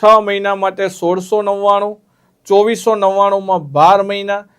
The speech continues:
અને ત્રણ હજાર નવસો નવ્વાણુંમાં ચોવીસ મહિનાની વેલિડિટી મળી રહેશે. તમે કોઈ ઓફર જે નવ્વાણું રૂપિયાવાળી લાભ લેવાની ચૂકી ગયા હોય તો દસ ફેબ્રુઆરી સુધી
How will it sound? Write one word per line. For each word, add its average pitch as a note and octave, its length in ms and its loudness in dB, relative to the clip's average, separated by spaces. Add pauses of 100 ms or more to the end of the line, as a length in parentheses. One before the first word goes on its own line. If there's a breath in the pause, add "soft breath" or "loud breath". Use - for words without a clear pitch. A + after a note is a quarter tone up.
(180)
અને E3+ 200 -4
ત્રણ G3 420 -2
હજાર F3+ 280 0
નવસો F3+ 500 -4
નવ્વાણુંમાં F3 720 -4
ચોવીસ G#3 440 -2
મહિનાની F#3 460 -8
વેલિડિટી D#3+ 600 -8
મળી D3+ 320 -8
રહેશે. C3+ 340 -10 (580)
તમે A3 260 -2
કોઈ A3+ 600 2
ઓફર F3+ 460 0
જે F#3 200 -4
નવ્વાણું F3+ 460 -2
રૂપિયાવાળી F3 640 0
લાભ D#3+ 360 2
લેવાની E3 500 -2
ચૂકી G3 420 -8
ગયા D#3 240 0
હોય D#3+ 260 0 (380 soft breath)
તો F3+ 80 0
દસ G#3 420 4
ફેબ્રુઆરી F#3 720 2
સુધી E3+ 540 -4